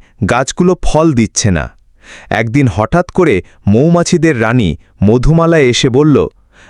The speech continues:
"আমরা তোমাকে সাহায্য করতে পারি, যদি তুমি আমাদের নিরাপদ রাখো।"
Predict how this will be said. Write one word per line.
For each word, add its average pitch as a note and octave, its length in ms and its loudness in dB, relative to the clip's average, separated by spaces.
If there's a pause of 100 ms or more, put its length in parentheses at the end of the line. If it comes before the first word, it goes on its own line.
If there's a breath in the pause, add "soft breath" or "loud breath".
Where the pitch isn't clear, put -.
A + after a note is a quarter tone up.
(120 soft breath)
"আমরা E3 320 0
তোমাকে G3+ 360 0
সাহায্য D3+ 500 -2
করতে C3 360 -2
পারি, F2+ 320 -2 (460 loud breath)
যদি E3+ 380 2
তুমি F#3 300 2
আমাদের D3 360 0
নিরাপদ D3 600 0
রাখো।" G2 400 -2